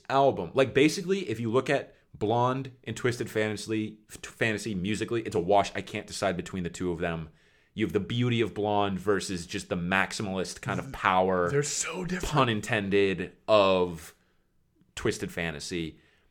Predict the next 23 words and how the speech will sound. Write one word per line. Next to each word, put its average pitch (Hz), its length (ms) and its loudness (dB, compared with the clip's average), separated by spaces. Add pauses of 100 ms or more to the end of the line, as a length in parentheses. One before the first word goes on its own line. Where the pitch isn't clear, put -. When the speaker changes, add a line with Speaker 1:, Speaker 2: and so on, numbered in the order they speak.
(200)
Speaker 1:
The 120 200 0
legend 135 880 2 (540)
that 107 300 2
has 113 260 -4 (960)
kind 135 240 0
of 101 260 -4 (220)
popped 127 480 0
up - 200 2
around 107 640 0
Twisted 101 420 -2
Fantasy 95 720 -2
and 98 220 -8
what 107 160 4
it 120 140 -2
means 104 580 -6 (360)
to 101 560 0 (840)
our 123 320 6
greatest 131 540 6
icon, 127 580 4
for 123 160 -2
better 107 300 4
or 104 160 8
worse, 107 560 4